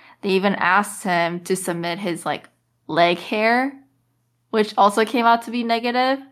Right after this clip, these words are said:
And then they claimed that it wasn't enough. And so they asked him to, like, submit even more. <laughs> And then also came out to be negative. Um, so now there's, like, another conspiracy that, like,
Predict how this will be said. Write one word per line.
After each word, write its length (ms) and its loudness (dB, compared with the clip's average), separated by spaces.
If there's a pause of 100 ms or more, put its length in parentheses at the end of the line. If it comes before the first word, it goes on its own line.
(420)
And 120 0
then 140 0
they 160 0
claimed 400 2
that 100 4
it 100 4
wasn't 440 0
enough. 440 0 (280)
And 120 -2
so 120 -2
they 240 -2
asked 340 -2
him 160 -4
to, 200 -8 (340)
like, 320 -6
submit 460 -2
even 240 -2
more. 480 -2 (240)
<laughs> 60 0 (1160)
And 200 -2
then 340 4
also 420 2
came 220 -2
out 180 4
to 100 -6
be 180 -4
negative. 560 -2 (720)
Um, 680 2
so 180 0
now 280 4
there's, 340 2
like, 200 2
another 340 0
conspiracy 880 -4
that, 260 -4
like, 400 -10